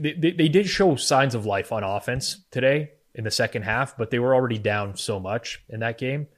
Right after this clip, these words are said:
They were trailing twenty-four to three at one point to the Titans. So, uh, and the Titans,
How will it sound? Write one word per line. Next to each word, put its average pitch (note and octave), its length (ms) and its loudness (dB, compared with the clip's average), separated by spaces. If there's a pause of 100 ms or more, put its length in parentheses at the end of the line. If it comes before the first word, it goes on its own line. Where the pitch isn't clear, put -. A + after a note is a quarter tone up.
(380)
They B2 80 2
were C3+ 100 4
trailing B2+ 320 2
twenty-four A2 460 -2
to G#2+ 60 -6
three G2+ 260 -8
at F2+ 120 -6
one F2+ 180 -10
point F#2 260 -12
to - 60 -20
the F#2+ 80 -16
Titans. - 500 -14
So, G2 380 -8
uh, G2+ 340 -4
and B2 160 2
the A2+ 60 0
Titans, C3+ 500 -2